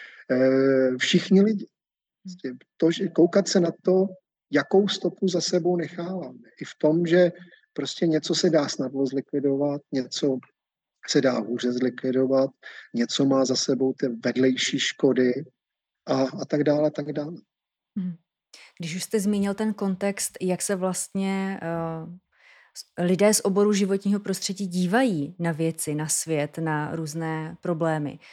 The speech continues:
Speaker 2: tak pokud nás teď poslouchá někdo, kdo by chtěl studovat nějakou environmentální vědu, stát se vědcem, který se zabývá životním prostředím z jakékoliv strany,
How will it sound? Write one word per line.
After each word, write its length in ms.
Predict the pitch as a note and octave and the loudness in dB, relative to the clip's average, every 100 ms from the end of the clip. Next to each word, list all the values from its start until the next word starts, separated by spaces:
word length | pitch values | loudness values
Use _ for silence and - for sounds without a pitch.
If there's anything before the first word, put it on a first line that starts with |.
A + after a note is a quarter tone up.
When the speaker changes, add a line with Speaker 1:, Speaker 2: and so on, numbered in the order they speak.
| _ | _
Speaker 2:
tak 180 | E3 - | -12 -10
pokud 280 | D#3+ - G3 | -8 -4 -2
nás 160 | G#3 | -2
teď 160 | A#3 A#3 | -4 -6
poslouchá 480 | G#3+ - G#3 A3+ G#3+ | -6 -4 -4 0 0
někdo, 320 | G3+ F#3+ G3 | 0 0 -2
kdo 160 | F#3+ | -2
by 100 | F#3 | -4
chtěl 240 | G3+ - G3+ | -4 -2 -4
studovat 540 | - - F3+ D#3+ D3+ | -2 -2 -2 -2 -4
nějakou 360 | D#3 D#3 D#3+ E3 | -4 -6 -6 -4
environmentální 920 | E3 D#3 D#3+ D#3+ D#3 D3+ D#3 D#3 D3+ | -4 -4 -4 -4 -4 -4 -4 -4 -4
vědu, 380 | D3+ D3+ D3 D3 | -4 -4 -6 -10
stát 360 | - - D3+ - | -8 -6 -6 -6
se 100 | D#3 | -8
vědcem, 280 | D#3 D#3+ | -6 -8
který 180 | D#3 D#3+ | -8 -8
se 120 | - | -4
zabývá 500 | F3+ F3+ E3 F3+ E3+ | -2 -2 -2 -2 -2
životním 420 | E3+ F3 E3 F3 D#3+ | -2 -2 -4 -4 -6
prostředím 500 | D#3+ - D#3+ D#3+ D#3+ | -8 -8 -8 -6 -4
z 60 | |
jakékoliv 500 | E3 D#3 D#3+ F3+ F#3+ | -4 -4 -6 -6 -6
strany, 420 | - F#3+ D#3+ C3+ | -6 -4 -4 -6